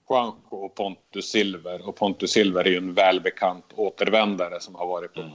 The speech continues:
Speaker 1: den har, det har vi skrivit mycket om, men han har ju varit på sin turné i Sverige och Norge och är tillbaka och ser bra ut.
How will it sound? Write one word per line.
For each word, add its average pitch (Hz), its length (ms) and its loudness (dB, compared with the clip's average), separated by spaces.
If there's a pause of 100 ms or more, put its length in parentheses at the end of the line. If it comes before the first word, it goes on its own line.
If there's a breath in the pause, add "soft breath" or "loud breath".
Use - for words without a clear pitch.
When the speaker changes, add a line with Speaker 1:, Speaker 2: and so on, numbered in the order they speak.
Speaker 1:
den 107 160 2
har, 101 100 0
det 117 100 4
har 104 60 4
vi 98 100 -2
skrivit 101 340 0
mycket 98 420 -6
om, 92 80 -10
men 101 120 -12
han 107 160 -2
har 104 60 2
ju 98 60 2
varit 104 260 4
på 95 80 -8
sin 92 220 -6
turné 95 520 0
i 90 360 -8
Sverige 92 420 -2
och 90 100 -2
Norge 87 440 0
och 92 200 -2
är 90 60 0
tillbaka 98 720 2 (140)
och 95 140 -8
ser 92 180 -4
bra 101 400 4
ut. - 440 -18